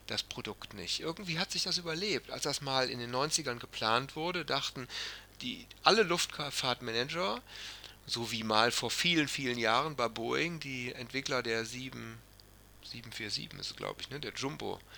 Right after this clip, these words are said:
der große, auch gedacht haben, super Projekt, und das ist auch ein super Projekt, aber eben nicht der A dreihundertachtzig von Airbus. Hat sich irgendwie überlebt. Und der Business Case ist im Grunde ein Desaster geworden.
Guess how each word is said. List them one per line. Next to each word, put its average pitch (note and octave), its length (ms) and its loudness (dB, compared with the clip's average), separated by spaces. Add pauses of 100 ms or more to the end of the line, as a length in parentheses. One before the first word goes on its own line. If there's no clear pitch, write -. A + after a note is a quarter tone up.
(380)
der - 80 -6
große, A2 680 -6
auch - 260 -4
gedacht - 480 -2
haben, D#3 380 0
super B2+ 240 -4
Projekt, A2+ 540 6
und C3 120 -6
das A2+ 140 -2
ist B3 200 -2
auch E3+ 140 2
ein A#2+ 60 -2
super A2 240 -6
Projekt, - 500 -2 (420)
aber C#3 220 2
eben B2+ 240 -6
nicht C3 260 2
der E3 100 -2
A C3+ 60 -2
dreihundertachtzig A#2 520 -4
von D#3 120 -6
Airbus. - 540 -2 (300)
Hat - 160 -4
sich - 160 -4
irgendwie C3 240 -6
überlebt. D#3+ 640 -4 (340)
Und C3+ 120 -10
der B2 80 -2
Business D3 300 -2
Case C3+ 200 -4
ist C3 60 -8
im B2 100 -12
Grunde C3 200 -6
ein B2+ 80 -6
Desaster A2 720 -4 (420)
geworden. G2 600 -10